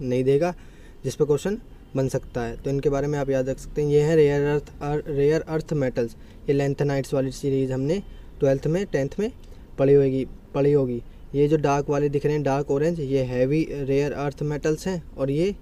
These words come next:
lighter earth, rare earth metals हैं। ये important क्यों हैं? क्योंकि यूनिक हैं, luminescent हैं and electrochemical properties इनके अंदर भरपूर मात्रा में पाई जाती है।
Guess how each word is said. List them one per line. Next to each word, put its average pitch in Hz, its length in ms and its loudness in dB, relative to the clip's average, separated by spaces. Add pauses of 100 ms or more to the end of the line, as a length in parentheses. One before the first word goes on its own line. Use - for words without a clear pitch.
(260)
lighter 123 420 0
earth, 156 300 -2
rare 143 300 0
earth 160 260 0 (120)
metals 127 380 -2
हैं। 113 120 -6 (560)
ये 180 360 2 (100)
important 151 520 0
क्यों 165 180 4
हैं? 180 100 0
क्योंकि 160 480 0
यूनिक 147 280 4
हैं, 165 280 0 (520)
luminescent 151 920 4
हैं 175 140 4
and 160 280 -2
electrochemical 151 720 2
properties 143 500 -2
इनके 143 180 0
अंदर 151 240 -2
भरपूर 151 480 0
मात्रा 135 340 -2
में 175 200 -2 (120)
पाई 123 160 0
जाती 131 280 0
है। 165 180 2